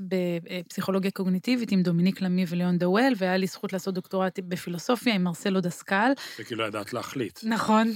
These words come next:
Speaker 2: כן.
Speaker 1: קושי, קושי
Speaker 2: כן.
Speaker 1: מתמשך בקבלת החלטות. אה, ואז ל-, לשלב בין שני התחומים האלה, והיום בחלק גדול מהמחקרים שאני עושה,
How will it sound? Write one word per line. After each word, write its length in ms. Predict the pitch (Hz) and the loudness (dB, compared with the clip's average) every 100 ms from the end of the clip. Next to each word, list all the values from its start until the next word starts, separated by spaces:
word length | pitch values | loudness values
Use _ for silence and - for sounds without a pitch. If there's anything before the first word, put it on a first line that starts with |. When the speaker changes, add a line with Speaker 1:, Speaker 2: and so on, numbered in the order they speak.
| - | -4
Speaker 2:
כן. 340 | 214 139 123 | 0 2 2
Speaker 1:
קושי, 340 | 254 247 - 247 | 2 2 2 0
קושי 480 | - 285 269 254 240 | 4 2 4 2 4
Speaker 2:
כן. 60 | |
Speaker 1:
מתמשך 480 | 233 - 233 - 208 | 2 0 -2 0 0
בקבלת 460 | 226 226 202 202 220 | 2 2 2 2 0
החלטות. 500 | - 190 - 240 262 - - - - | -2 -2 2 0 0 -12 -14 -14 -6
אה, 320 | 214 214 202 190 196 | 2 4 6 6 4
ואז 640 | 190 180 - 240 294 269 240 | 2 -2 0 4 4 4 4
ל-, 560 | 247 226 190 196 202 | 4 4 0 0 2
לשלב 520 | 196 - 208 196 277 269 | 2 2 2 6 6 6
בין 120 | 240 | 4
שני 180 | 202 240 | 2 0
התחומים 400 | 233 - 214 208 | -2 0 2 4
האלה, 280 | 196 190 190 | 2 2 2
והיום 520 | 175 175 190 233 240 240 | 2 2 4 6 6 4
בחלק 340 | 185 - 233 233 | -2 -2 0 0
גדול 420 | 190 175 208 247 | 0 2 4 4
מהמחקרים 560 | 247 214 196 - 190 190 | 4 2 -2 -2 -2 -2
שאני 260 | 208 185 | 0 -2
עושה, 340 | 180 - 175 | -2 -6 -6